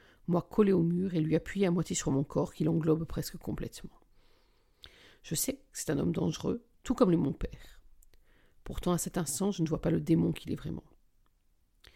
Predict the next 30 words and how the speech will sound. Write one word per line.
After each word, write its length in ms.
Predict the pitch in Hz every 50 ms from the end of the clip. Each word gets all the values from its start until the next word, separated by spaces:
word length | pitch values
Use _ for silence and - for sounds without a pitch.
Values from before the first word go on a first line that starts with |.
| _ _ _ _ _ _ _ _ _ _ _
Premièrement, » 640 | - - - 208 202 190 180 160 165 165 170 170 170 - _ _ _ _ -
murmurai-je, « 720 | 185 175 165 160 160 156 151 - - - - - - - - _ _ _ _ _ _ _ _ _
t'as 100 | - 151
pas 120 | - 185
le 80 | 185 165
droit 220 | 180 165 185 202
d'aller 160 | 185 180 165 175
au 60 | 170
deuxième 360 | 143 - 175 - 185 180 175
étage, 360 | 170 - - 175 190 202 - -
mon 60 | 160
père 220 | - - 170 -
te 100 | - -
l'interdit. 760 | 139 - 175 190 185 - 165 151 143 139 - - - - - _ _ _ _ _ _ _ _ _ _ _ _ _ _ - -
Ta 80 | - -
chambre 260 | - - 185 196 190
est 200 | 185 160 - - 160
au 20 |
premier. 460 | - - - - 123 127 202 156 - _ _ _ _ _ _ _ _ _ _ _ _ _ _ _ _ - - _ _ _ _ _ - -
Et 120 | - 185 - -
ensuite, 640 | - 180 175 - - - - - - - - - - _ _ _ _ _ -
tes 120 | - 160
menaces 380 | 160 160 160 170 165 - - -
me 40 | 151
font 140 | - -
pas 160 | - - - -
peur, 300 | - - 95 - - -
trou 160 | - - 156
du 100 | - -
cul. » 240 | - - - -